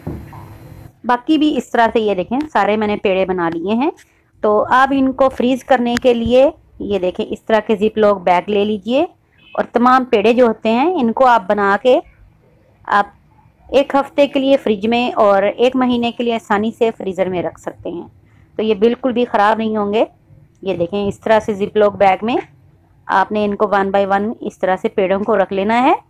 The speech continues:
जब भी आपने इनके पराठे बनाने हों तो आप इनको थोड़ी देर के लिए निकाल के room temperature पे रख लीजिएगा या fridge में रख लीजिएगा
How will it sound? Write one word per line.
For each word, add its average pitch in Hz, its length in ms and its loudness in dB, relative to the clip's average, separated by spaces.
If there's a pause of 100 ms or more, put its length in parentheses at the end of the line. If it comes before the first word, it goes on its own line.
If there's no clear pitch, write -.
(480)
जब 220 200 -2
भी 262 160 0
आपने 240 360 2
इनके 220 540 -2
पराठे 214 360 0
बनाने 208 300 -2
हों 233 180 0 (520)
तो - 140 -8
आप 208 180 0
इनको 214 380 0 (300)
थोड़ी 220 200 0
देर 196 220 0
के 208 160 -4
लिए 202 180 -2
निकाल 185 380 0
के 220 180 0 (160)
room 208 200 2
temperature 185 480 -2
पे 170 140 -6
रख 175 200 -2
लीजिएगा 214 460 0
या 220 140 2
fridge 214 260 -6
में 240 160 0
रख 202 180 0
लीजिएगा 208 560 0